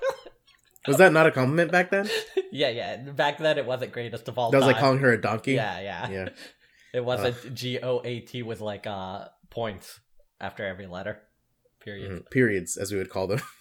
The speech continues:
Speaker 1: <laughs>
Speaker 2: Those, those little black circles, you see them sometimes in, like, them book things.
Speaker 1: And then book things, I try, I try to avoid them anytime I see them.
Speaker 2: Okay, and then we have, uh, just a guy from Sun River, Oregon.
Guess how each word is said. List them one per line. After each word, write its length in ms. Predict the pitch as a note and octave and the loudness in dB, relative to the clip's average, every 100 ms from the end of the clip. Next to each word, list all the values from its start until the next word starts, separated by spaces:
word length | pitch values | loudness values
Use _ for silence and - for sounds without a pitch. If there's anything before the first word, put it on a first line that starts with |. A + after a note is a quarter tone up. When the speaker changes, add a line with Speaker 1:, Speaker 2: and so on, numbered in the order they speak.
| _ | _
Speaker 1:
<laughs> 140 | F#3 C3 - - - _ - | -10 -10 -18 -20 -20 _ -8
Speaker 2:
Those, 320 | F3+ F3+ E3+ | -6 -6 -6
those 260 | E3 F#3 D3 | -6 -6 -4
little 200 | C#3+ G3 | -4 -4
black 280 | C#3 C#3+ - | -2 -4 -4
circles, 580 | - B2+ G#3 G3+ - - _ _ - | -4 -4 -4 -6 -8 -14 _ _ -14
you 120 | C#3 | -12
see 140 | D#3 | -6
them 200 | D#3 E3 | -4 -4
sometimes 420 | D#3+ E3+ C#3+ C#3+ C3+ | -4 -4 -2 -4 -4
in, 100 | C3 | -6
like, 180 | A2 A2 | -8 -8
them 160 | G#2+ | -10
book 220 | G2+ C3+ | -8 -10
things. 420 | - G3 G3+ A#3 - _ _ _ _ _ _ _ _ _ _ _ _ _ | -10 -10 -10 -12 -18 _ _ _ _ _ _ _ _ _ _ _ _ _
Speaker 1:
And 140 | A#2+ C3 | -6 -4
then 120 | A#2+ | -2
book 200 | C3 C3 | -2 -2
things, 240 | C#3+ C#3+ | -2 -2
I 80 | C3 | -2
try, 240 | C3+ C3 G#2 | -2 -2 -2
I 60 | A#2+ | -2
try 160 | C#3+ | 0
to 80 | A2 | 0
avoid 320 | F#2+ F#2+ F#2+ | 0 -2 -2
them 120 | F#2 F#2+ | -4 -8
anytime 240 | F#2 G#2+ | -8 -8
I 60 | F#2+ | -6
see 180 | G#2+ | -6
them. 140 | G2 G2+ - _ _ _ _ _ _ _ _ _ | -8 -10 -16 _ _ _ _ _ _ _ _ _
Speaker 2:
Okay, 380 | B2+ B2 A#2+ A2 | -10 -6 -4 -4
and 140 | A#2 B2 | -8 -8
then 100 | B2+ | -6
we 100 | B2 | -4
have, 320 | B2 A2+ A2 B2 | -2 -4 -6 -8
uh, 200 | A2 G#2+ | -8 -8
just 280 | A#2+ - | -10 -10
a 40 | A2 | -10
guy 340 | G#2+ G#2+ A2 | -6 -4 -6
from 300 | G#2+ G#2+ G2 | -8 -10 -10
Sun 260 | - A2 G#2 | -8 -8 -6
River, 260 | G#2+ G#2+ | -8 -6
Oregon. 480 | G2+ G2+ G2+ G2 F2+ | -8 -8 -8 -10 -12